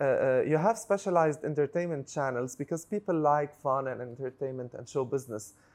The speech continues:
But you can't have a specialized television if you don't have the same interest, uh, uh, for a different chunk of people, or even for the same. A lot of people are, uh, let's say, uh, have mutual interests, like Shakira.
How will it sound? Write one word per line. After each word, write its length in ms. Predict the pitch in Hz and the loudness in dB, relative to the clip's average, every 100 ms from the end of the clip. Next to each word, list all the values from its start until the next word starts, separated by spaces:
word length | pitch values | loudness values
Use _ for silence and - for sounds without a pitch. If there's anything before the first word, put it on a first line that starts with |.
| _ - | _ 0
But 320 | 139 147 - - | 4 4 2 -4
you 140 | 170 | -4
can't 360 | 165 233 226 170 | -2 -4 -4 -4
have 380 | 156 165 156 | -2 0 0
a 60 | 151 | -2
specialized 580 | - 160 - 151 139 - | -2 -2 0 0 0 -2
television 480 | 135 131 151 143 143 | -2 0 -2 -4 -8
if 140 | - | -4
you 60 | 160 | -4
don't 220 | 165 185 | -2 -4
have 180 | 165 165 | -4 -4
the 80 | 151 | -4
same 300 | - 190 180 | -2 -2 -2
interest, 500 | 160 165 143 131 143 - _ _ _ - | -4 -4 0 -2 -2 -12 _ _ _ 0
uh, 40 | |
uh, 340 | 135 - 127 | 2 4 2
for 320 | 120 156 147 - | 2 4 4 4
a 60 | 143 | 0
different 380 | 165 - 165 | -2 -2 -4
chunk 260 | - 160 160 | 2 0 2
of 160 | 131 - | -4 -2
people, 280 | 156 160 160 | -2 0 4
or 220 | 190 196 | 4 4
even 260 | 277 285 202 | 0 -2 -2
for 180 | 175 160 | 0 0
the 100 | 160 | -2
same. 360 | - 185 151 - _ - | -2 -4 -4 -10 _ 4
A 60 | |
lot 160 | 147 - | 6 6
of 180 | 151 - | 2 0
people 300 | 170 160 143 | -2 0 2
are, 240 | 139 135 131 - _ - | 4 4 2 -4 _ 0
uh, 500 | 117 117 101 95 82 | 4 4 4 2 2
let's 220 | 135 139 - | 2 -2 -2
say, 340 | 156 156 151 | 0 0 0
uh, 160 | 131 123 | 0 0
have 260 | 147 147 | 0 0
mutual 480 | 135 180 180 147 120 | 0 -2 0 0 2
interests, 560 | 147 143 113 104 - - _ _ _ _ | -2 -2 -2 -2 -6 -20 _ _ _ _
like 160 | - 113 | -6 -4
Shakira. 480 | - - 143 113 | -8 -4 0 0